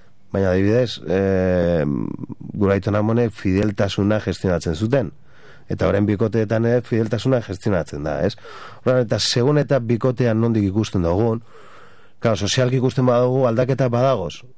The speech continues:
baina intimitatean gauzak aldatu egin dira. Nola bikote horrek bizitzen duen bikote harreman hori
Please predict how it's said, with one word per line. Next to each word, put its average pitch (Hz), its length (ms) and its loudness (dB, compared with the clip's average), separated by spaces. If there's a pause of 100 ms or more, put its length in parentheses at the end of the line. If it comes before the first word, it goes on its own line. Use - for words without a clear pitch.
(140)
baina 98 380 2
intimitatean 120 760 0
gauzak 117 340 0
aldatu 98 320 0
egin 80 160 -2
dira. 107 220 2 (680)
Nola 113 340 4
bikote 110 460 0
horrek 107 640 2
bizitzen 104 460 0
duen 107 240 2
bikote 104 420 0
harreman 104 400 0
hori 104 220 0